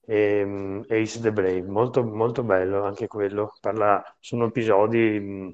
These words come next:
singoli di tra-, che trattano giochi, come può essere l'enciclopedia del retro ga-, scusami, il Intrappolati in Retro Gaming, ovviamente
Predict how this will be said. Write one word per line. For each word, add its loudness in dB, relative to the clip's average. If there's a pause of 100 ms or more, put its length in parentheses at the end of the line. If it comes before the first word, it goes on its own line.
(460)
singoli 2
di -2
tra-, 0
che -6
trattano 0
giochi, -2 (380)
come -6
può 0
essere 0
l'enciclopedia -2
del -6
retro -6
ga-, -6
scusami, -2
il 0 (240)
Intrappolati 2
in 2
Retro 0
Gaming, -2
ovviamente -4